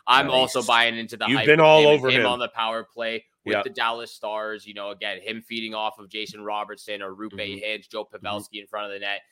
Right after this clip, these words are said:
Speaker 1: He's their number one guy, and you gotta get a, you gotta get Miro Heiskanen if he, if he's available.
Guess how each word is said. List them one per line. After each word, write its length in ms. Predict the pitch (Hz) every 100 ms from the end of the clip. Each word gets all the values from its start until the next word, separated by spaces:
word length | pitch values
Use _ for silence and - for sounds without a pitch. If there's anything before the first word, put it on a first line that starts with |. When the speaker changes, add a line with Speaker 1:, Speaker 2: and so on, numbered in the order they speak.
| _
Speaker 1:
He's 300 | _ 139 143
their 160 | 127 131
number 240 | 123 120
one 240 | 117 117 110
guy, 300 | 107 113 127
and 120 | 117
you 80 | 107
gotta 320 | 92 107 107
get 140 | 104 104
a, 120 | 101 _ _
you 100 | 107
gotta 260 | 127 120 117
get 220 | 110 104
Miro 220 | 104 101
Heiskanen 400 | 101 101 - 92
if 100 | 90
he, 80 | 101 95
if 100 | -
he's 160 | 95
available. 500 | 87 87 85 73 71